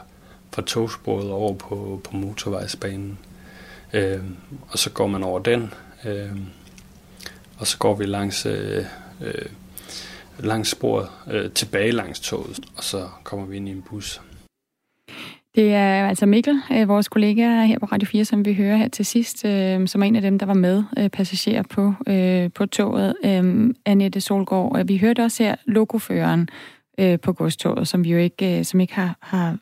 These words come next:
Speaker 2: øh, udtalt sig før om den her ulykke, som du har talt med. Øhm, hvordan har han det i dag?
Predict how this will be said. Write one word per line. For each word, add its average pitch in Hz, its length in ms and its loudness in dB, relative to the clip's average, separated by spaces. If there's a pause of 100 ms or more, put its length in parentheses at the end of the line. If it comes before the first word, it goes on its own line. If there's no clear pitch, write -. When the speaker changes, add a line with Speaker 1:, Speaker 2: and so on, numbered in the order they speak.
(140)
Speaker 2:
øh, 233 240 2 (680)
udtalt 233 380 2
sig 196 120 -4
før - 280 -2 (560)
om 190 120 4
den 190 140 4
her 196 120 6
ulykke, 185 440 2
som 196 140 2
du 196 120 2
har 196 80 4
talt 190 320 0
med. 180 240 4 (560)
Øhm, 185 340 6 (120)
hvordan 214 280 4
har 247 120 4
han 233 200 6
det 240 80 0
i 233 60 2
dag? 226 300 -2